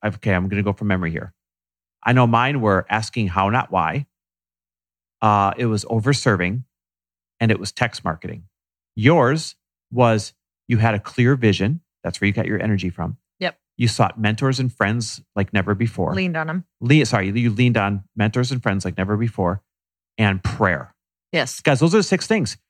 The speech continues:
Speaker 1: Asking how, not why, overserving, text marketing, having a clear vision, leaning on tribes, uh, <laughs> leaning on mentors and friends, and prayer. If you take those six things and go into twenty twenty-one with that being your plan, if that's, if that was your whole plan right there,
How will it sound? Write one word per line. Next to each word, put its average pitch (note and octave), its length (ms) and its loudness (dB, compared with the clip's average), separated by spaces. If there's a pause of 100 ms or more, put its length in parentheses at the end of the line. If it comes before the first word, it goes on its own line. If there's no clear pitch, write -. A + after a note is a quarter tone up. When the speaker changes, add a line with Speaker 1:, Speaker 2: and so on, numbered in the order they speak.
(160)
Speaker 1:
Asking D3 300 0
how, D3 140 2
not G3+ 180 -4
why, A#2+ 280 0 (260)
overserving, C3 600 2 (200)
text - 260 -2
marketing, A2 460 0 (680)
having D#3 200 4
a C3+ 60 2
clear A3+ 300 2
vision, B2 440 2 (520)
leaning D#3+ 260 4
on C3+ 140 0
tribes, D#3 480 -2 (120)
uh, B2 240 4
<laughs> - 20 0
leaning D#3 280 4
on C3 140 0
mentors E3+ 300 0
and F3 100 -6
friends, A#2 280 -2 (240)
and C#3 180 2
prayer. G#2 500 0 (260)
If C3 120 2
you G#3 100 6
take A#3+ 220 0
those E3 160 2
six - 280 -6
things D3 300 2
and A#2+ 160 0
go C#3+ 160 4
into C#3 140 2
twenty C3+ 240 0
twenty-one C3 440 0
with G#2+ 120 0
that G#2+ 200 -2
being C3 160 -2
your G#2 140 2
plan, A2+ 460 -2 (420)
if D#3 100 4
that's, C4 220 2
if - 360 -4
that - 140 0
was A4 120 -4
your G#3 100 4
whole A3 260 4
plan C3 280 0
right G2 180 2
there, - 220 -2